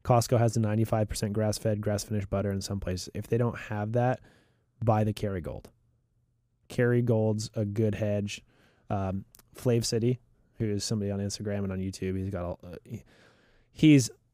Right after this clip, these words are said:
really big into reading the ingredients and labels and knowing what's in there. And he's also a really damn good cook himself. He's basically done the research, and he had found that, hey,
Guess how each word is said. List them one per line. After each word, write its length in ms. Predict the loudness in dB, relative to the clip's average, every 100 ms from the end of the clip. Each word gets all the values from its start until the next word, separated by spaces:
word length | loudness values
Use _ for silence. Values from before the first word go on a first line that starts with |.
| -2
really 380 | 4 4 4
big 320 | 2 2 0 0
into 640 | -2 -4 -4 -2 -2 -4 -10 _ _ -4
reading 300 | -2 0 0
the 60 |
ingredients 440 | -2 -2 -2 -4 -6
and 100 | -4
labels 300 | -4 -4 -4
and 80 |
knowing 260 | -4 -6 -6
what's 180 | -6 -6
in 60 |
there. 160 | -2 0
And 540 | -2 -6 -20 _ -4 -2
he's 100 | 0
also 180 | -2
a 40 | -2
really 220 | -2 -2
damn 180 | -2 -2
good 200 | -4 -4
cook 200 | -6 -6
himself. 460 | -6 -2 0 0 -2 _ _ _ _ _ _ _ _
He's 360 | _ 6 8 8
basically 340 | 6 6 4
done 120 | 4 4
the 100 | 4
research, 380 | 2 2 -2
and 80 | 0
he 40 | 0
had 120 | 0
found 300 | -2 0 0
that, 120 | 0
hey, 360 | 2 2 0